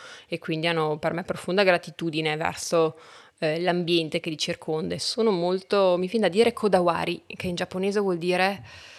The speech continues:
come si può dire, quando sei pignolo su una cosa, quando la conosci approfonditamente, quando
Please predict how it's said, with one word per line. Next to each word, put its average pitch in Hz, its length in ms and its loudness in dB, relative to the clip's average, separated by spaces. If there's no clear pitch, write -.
come 233 120 -4
si - 100 -10
può 226 100 -2
dire, 180 460 -4
quando 208 240 -4
sei 214 720 0
pignolo 220 720 4
su - 200 -6
una 185 140 -2
cosa, 165 400 0
quando 208 340 0
la 190 100 -2
conosci 202 600 -2
approfonditamente, 180 1600 -4
quando 208 680 0